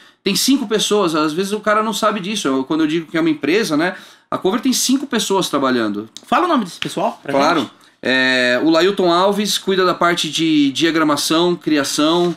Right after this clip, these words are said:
Speaker 2: Ó, quem fez o logo.
Speaker 1: Designer. É, ele é o
Speaker 2: Lailton.
Speaker 1: nosso,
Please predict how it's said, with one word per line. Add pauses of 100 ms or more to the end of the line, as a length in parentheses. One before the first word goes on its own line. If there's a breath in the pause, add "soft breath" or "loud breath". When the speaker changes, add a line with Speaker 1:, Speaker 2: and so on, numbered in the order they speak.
(120)
Speaker 2:
Ó,
quem
fez
o
logo.
Speaker 1:
Designer. (260 loud breath)
É,
ele
é
o
Speaker 2:
Lailton.
Speaker 1:
nosso,